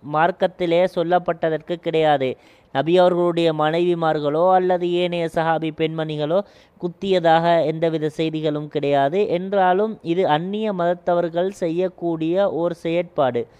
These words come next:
மூக்குத்தி குத்துவது அந்நிய மதத்தவர்களை சார்ந்த ஒரு விடயம். எனவே நபி அவர்கள் பொதுவாக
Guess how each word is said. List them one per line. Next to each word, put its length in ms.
மூக்குத்தி 500
குத்துவது 560
அந்நிய 340
மதத்தவர்களை 840
சார்ந்த 540
ஒரு 240
விடயம். 360
எனவே 320
நபி 280
அவர்கள் 320
பொதுவாக 580